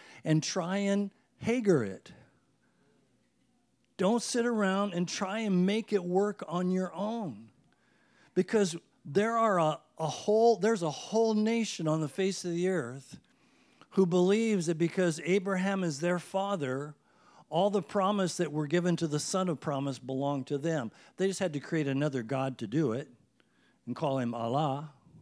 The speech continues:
And they just have to say that Jesus, um, was a good teacher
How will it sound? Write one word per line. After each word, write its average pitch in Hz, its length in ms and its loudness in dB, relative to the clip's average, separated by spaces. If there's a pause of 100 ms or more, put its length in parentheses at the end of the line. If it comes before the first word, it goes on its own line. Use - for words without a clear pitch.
(560)
And 131 100 -2
they 156 80 4
just 165 160 0
have 151 240 2
to 139 320 0 (460)
say 165 240 0
that 143 220 0
Jesus, 131 760 -2 (1700)
um, 127 400 -2
was 139 180 -4
a 123 40 -8
good 120 180 -8
teacher 196 600 -2